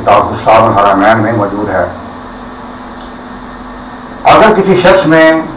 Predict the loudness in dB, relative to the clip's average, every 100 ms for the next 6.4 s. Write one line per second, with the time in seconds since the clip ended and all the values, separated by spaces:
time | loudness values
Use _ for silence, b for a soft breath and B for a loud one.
0 | -14 -16 -16 -16 -16 -16 -18 -16 -16 -16
1 | -10 0 4 6 8 8 6 6 6 6
2 | 4 6 6 6 4 2 4 4 4 4
3 | 6 4 4 4 4 4 6 6 4 4
4 | 4 4 2 2 4 2 2 -6 -16 -16
5 | -16 -16 -16 -16 -16 -16 -16 -16 -16 -8
6 | 0 2 4 4